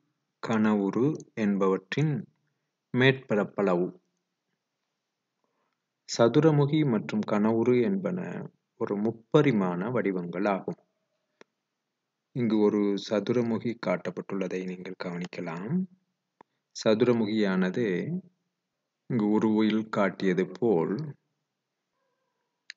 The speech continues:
சதுர வடிவை உடைய ஆறு பரப்புகளால் அடைக்கப்பட்ட வடிவமாகும்.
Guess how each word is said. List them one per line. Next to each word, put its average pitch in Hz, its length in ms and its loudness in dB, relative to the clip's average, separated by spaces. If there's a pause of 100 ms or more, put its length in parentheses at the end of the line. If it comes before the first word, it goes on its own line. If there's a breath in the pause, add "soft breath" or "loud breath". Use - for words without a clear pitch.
(120)
சதுர 123 520 4
வடிவை 101 460 4
உடைய 90 320 2 (720)
ஆறு 135 400 2 (140)
பரப்புகளால் 107 920 0 (180)
அடைக்கப்பட்ட - 960 -2 (240)
வடிவமாகும். - 880 -6